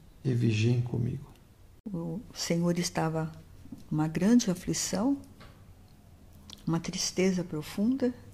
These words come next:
Speaker 2: e ele disse: "Fiquem aqui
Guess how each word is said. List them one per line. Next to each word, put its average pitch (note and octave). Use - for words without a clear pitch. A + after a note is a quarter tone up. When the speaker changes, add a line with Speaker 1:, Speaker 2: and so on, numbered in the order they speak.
Speaker 2:
e F3
ele F3
disse: D#3+
"Fiquem G#3
aqui G3